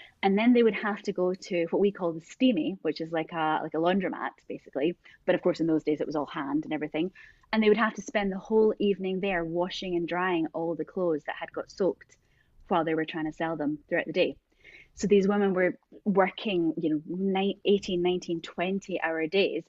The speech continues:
because they had no means of covering what they were selling. So she went, "Oh, I'm gonna invent a covered market." So she and her husband went and bought this plot of land, which is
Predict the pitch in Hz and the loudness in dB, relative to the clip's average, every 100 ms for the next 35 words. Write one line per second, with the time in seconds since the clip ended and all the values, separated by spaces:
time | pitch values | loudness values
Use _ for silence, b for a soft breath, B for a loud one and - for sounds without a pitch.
0 | B B B - 196 - 190 196 185 196 | B B B -2 0 0 0 2 0 -2
1 | 180 185 185 185 185 202 202 - - - | -2 0 0 0 0 0 0 -6 -10 -10
2 | - 233 240 151 156 185 _ _ _ _ | -4 0 2 2 0 -4 _ _ _ _
3 | _ 208 180 180 175 - 330 - 151 - | _ 2 2 0 0 2 2 2 -4 -10
4 | b b b - 247 - 403 147 311 _ | b b b -2 2 6 6 6 -2 _
5 | - 494 208 185 _ _ _ _ _ - | -4 0 0 -2 _ _ _ _ _ 4
6 | 349 311 214 196 - 185 160 156 262 - | 6 6 4 -4 -4 -4 -2 0 0 -4
7 | - - 208 202 202 - - 202 180 185 | -18 -2 2 2 0 -8 -6 -4 0 0
8 | 180 - _ _ _ 208 262 349 - - | 0 -4 _ _ _ 2 2 2 -2 -10
9 | - - _ B B B B - - 254 | -12 -20 _ B B B B -6 6 8
10 | 233 - - 285 311 277 262 247 190 190 | 8 4 4 6 6 4 -2 -4 -4 0
11 | 190 180 - - 175 175 175 165 208 220 | 0 -2 -4 -2 2 2 0 0 0 0
12 | - 185 - - 220 208 220 180 185 - | -2 -8 -10 -6 -4 -4 -6 -4 -2 -2
13 | 302 - 165 | -4 -4 -4